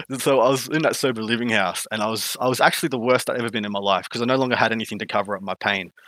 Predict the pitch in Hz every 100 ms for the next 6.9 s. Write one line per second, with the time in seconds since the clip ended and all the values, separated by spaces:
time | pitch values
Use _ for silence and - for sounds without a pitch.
0 | - - 113 104 104 95 - - 98 98
1 | 104 98 95 92 95 90 _ _ _ _
2 | - 98 101 - - - 110 107 101 101
3 | 104 98 95 98 92 95 90 95 - 98
4 | 98 87 90 - 107 95 85 90 - -
5 | 101 - 90 85 80 - _ _ _ -
6 | 113 - 117 113 117 110 110 127